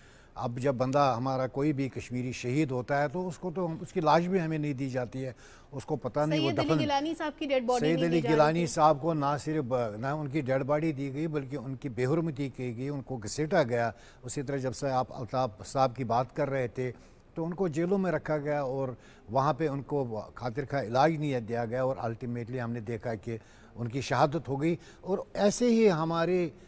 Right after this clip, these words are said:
Speaker 1: बल्कि सैकड़ों लीडर्स पॉलिटिकल बल्कि है जो इस वक्त मकबूजा कश्मीर की मुख्तलिफ जेलों में है और ओवर क्राउडेड जेल्स में है, जिनके पास मेडिकल की कोई फैसिलिटी नहीं है। हमारे एक बड़े हुर्रियत रहनुमा पीर सैफुल्ला साहब है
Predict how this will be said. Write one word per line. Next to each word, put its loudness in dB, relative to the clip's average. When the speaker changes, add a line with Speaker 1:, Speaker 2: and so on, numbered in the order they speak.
Speaker 1:
बल्कि 0
सैकड़ों 4
लीडर्स 4
पॉलिटिकल -2
बल्कि -2
है -2
जो 0
इस 0
वक्त 0
मकबूजा 0
कश्मीर -4
की -2
मुख्तलिफ 2
जेलों -2
में -4
है -4
और -4
ओवर 12
क्राउडेड 4
जेल्स 0
में -4
है, -4
जिनके -6
पास -2
मेडिकल 0
की -2
कोई -4
फैसिलिटी -4
नहीं -4
है। -4
हमारे -4
एक -8
बड़े 0
हुर्रियत -2
रहनुमा -2
पीर 0
सैफुल्ला -2
साहब 0
है -2